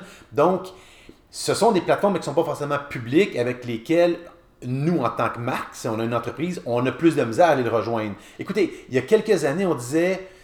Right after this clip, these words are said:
je pense que c'était soixante-dix pour cent, ce qu'il appelait le, le, le grey social, le grey, le grey web. Il disait,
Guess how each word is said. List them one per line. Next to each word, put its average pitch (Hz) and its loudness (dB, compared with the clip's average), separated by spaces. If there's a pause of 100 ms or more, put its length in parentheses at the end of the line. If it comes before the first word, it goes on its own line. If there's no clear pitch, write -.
(680)
je - -20
pense 175 2
que 131 -10
c'était - -6
soixante-dix 175 0
pour - -6
cent, 170 0
ce - -10
qu'il 147 0
appelait 139 0
le, 135 2
le, 110 2
le 107 0
grey 135 4
social, 156 0
le 117 -2
grey, 143 0
le 123 0
grey 127 4
web. 156 4
Il 113 -8
disait, 147 2